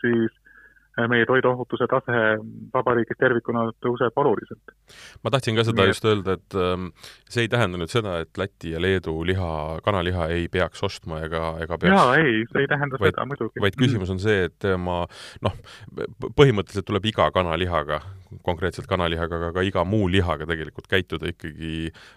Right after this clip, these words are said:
Speaker 2: väga nii-öelda ühtemoodi, sirgjooneliselt ja turvaliselt. Äh, lihtsalt võib-olla nüüd, et kui sa näed, et sul on Läti või Leedu kana,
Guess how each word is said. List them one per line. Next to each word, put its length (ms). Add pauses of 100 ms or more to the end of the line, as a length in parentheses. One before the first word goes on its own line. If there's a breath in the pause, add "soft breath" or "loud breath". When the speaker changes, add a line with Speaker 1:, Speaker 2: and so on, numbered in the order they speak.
Speaker 2:
väga 220 (320)
nii-öelda 260
ühtemoodi, 520
sirgjooneliselt 920
ja 260
turvaliselt. 600 (220)
Äh, 180 (480 loud breath)
lihtsalt 480
võib-olla 260
nüüd, 200
et 100
kui 160
sa 160
näed, 240
et 80
sul 100
on 140
Läti 320
või 160
Leedu 320
kana, 300